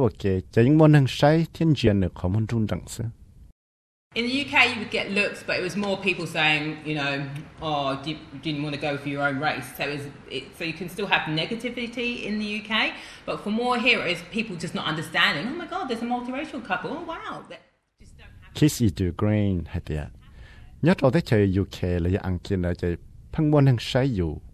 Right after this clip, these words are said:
Speaker 1: thiết sai hết tiệt, sai dù chỉ sai dù cho năng bùa gió. Chỉ chẳng món năng đào ngay dù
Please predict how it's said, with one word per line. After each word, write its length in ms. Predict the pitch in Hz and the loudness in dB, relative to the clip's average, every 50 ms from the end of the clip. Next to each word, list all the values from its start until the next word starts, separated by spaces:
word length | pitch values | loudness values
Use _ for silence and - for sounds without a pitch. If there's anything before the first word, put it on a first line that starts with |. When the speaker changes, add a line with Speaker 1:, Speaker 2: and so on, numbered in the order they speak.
| - | 0
Speaker 1:
thiết 140 | - 180 175 | 2 2 2
sai 180 | - - 107 90 | 4 4 2 2
hết 100 | 85 85 - | 2 -2 -4
tiệt, 240 | - 82 73 - - - - 104 101 | -4 -4 -4 -4 -8 -6 -4 -4 2
sai 160 | - 110 107 | 4 4 4
dù 100 | 98 92 | 4 2
chỉ 120 | - - 92 | 0 -2 -6
sai 260 | - - 85 85 87 | -2 0 0 0 2
dù 100 | 90 92 95 92 85 - | 2 0 0 0 -2 -2
cho 100 | 85 85 | 0 0
năng 280 | 90 98 101 101 98 - - - | 2 2 2 0 -2 -4 -6 -6
bùa 60 | 80 | -4
gió. 200 | 78 80 87 107 127 127 - - - - - - - - - - - | -2 -2 -2 -2 -4 -6 -10 -14 -18 -20 -20 -20 -20 -20 -20 -12 -6
Chỉ 100 | - 82 80 | -4 -4 -4
chẳng 180 | - - 82 95 | -2 -2 2 4
món 120 | 113 123 | 6 8
năng 280 | 120 117 113 104 95 85 | 8 8 8 6 6 6
đào 180 | 95 92 92 | 6 6 6
ngay 260 | 92 92 90 98 104 98 | 4 4 4 4 4 4
dù 80 | 85 | 2